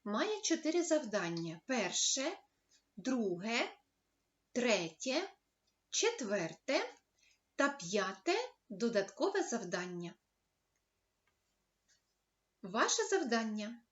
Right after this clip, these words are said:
перечитайте, зрозумійте і тільки потім приступайте до роботи. Всі, хто пише другий варіант,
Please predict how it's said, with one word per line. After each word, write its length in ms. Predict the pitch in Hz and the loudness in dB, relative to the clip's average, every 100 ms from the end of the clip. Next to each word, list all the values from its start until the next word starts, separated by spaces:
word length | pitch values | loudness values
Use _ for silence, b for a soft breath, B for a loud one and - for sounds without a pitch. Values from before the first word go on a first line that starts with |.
| _ | _
перечитайте, 1040 | 240 302 349 370 349 214 190 196 277 359 - _ _ - | -2 2 2 2 2 2 2 -2 0 -2 -2 _ _ -8
зрозумійте 1120 | 196 247 415 311 233 190 175 175 262 392 480 _ _ _ | 2 4 6 4 2 2 -4 -4 -2 0 -2 _ _ _
і 80 | 247 | -2
тільки 340 | 240 240 262 | 0 0 0
потім 380 | 269 494 494 403 | 2 4 4 2
приступайте 600 | 285 - 240 240 403 - | 0 -4 -4 0 0 0
до 120 | 233 | -2
роботи. 500 | 208 190 202 208 202 - _ _ _ _ _ _ _ _ _ - | -2 -2 -4 -4 -8 -10 _ _ _ _ _ _ _ _ _ -12
Всі, 280 | - 330 | 4 6
хто 260 | - - 226 | 6 2 0
пише 320 | 269 269 220 | 0 -2 -2
другий 380 | 185 220 247 190 | -2 -2 -2 -4
варіант, 460 | 180 180 240 480 | -4 -4 -4 -4